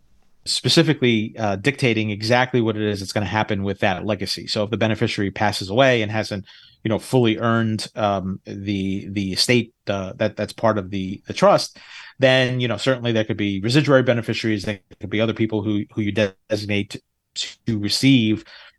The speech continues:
you know, in that contingency. So, so you could be very specific and very intentional about that.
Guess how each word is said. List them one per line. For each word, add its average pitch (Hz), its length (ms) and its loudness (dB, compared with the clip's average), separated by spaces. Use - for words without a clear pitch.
you 120 80 2
know, 104 140 0
in 127 160 2
that 113 200 4
contingency. 95 500 -6
So, 104 360 0
so 120 200 4
you 131 160 4
could 135 120 4
be 120 80 2
very 120 140 4
specific - 460 -2
and 101 60 -8
very 101 100 0
intentional 117 360 -2
about 107 240 2
that. 104 200 2